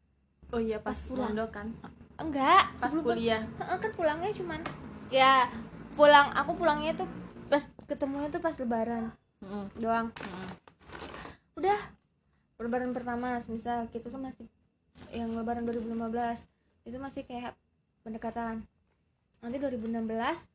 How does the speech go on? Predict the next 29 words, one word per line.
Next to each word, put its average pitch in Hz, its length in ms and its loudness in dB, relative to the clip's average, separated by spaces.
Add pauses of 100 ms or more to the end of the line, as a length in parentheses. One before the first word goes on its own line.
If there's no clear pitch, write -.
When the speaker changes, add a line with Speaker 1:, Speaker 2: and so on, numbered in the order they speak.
(300)
Speaker 2:
itu - 180 -8
udah, 277 180 -2 (840)
udah 247 160 -4
bukan 240 160 -4
pendekatan, 277 800 -6
udah 240 160 -12
kayak, - 180 -14 (800)
udah 233 140 -4
deket 247 180 -4
banget. 302 420 0 (120)
Speaker 1:
Mm-mm. 202 320 -10 (340)
Speaker 2:
Tapi - 100 -20
nggak 339 160 -4
tahu 359 160 -4
jadiannya 226 400 -6
di 214 120 -8
mana. 214 180 -10 (1080)
Kan 330 140 -12
kalau 285 220 -8
jadian 226 480 -8
tuh 294 100 -10
harus 285 240 -12
ketemu 240 400 -14
ya. 214 120 -14 (920)
Ya 240 160 -8
bisa 247 160 -6
juga 254 240 -4
sih 262 180 -8
lewat 240 300 -4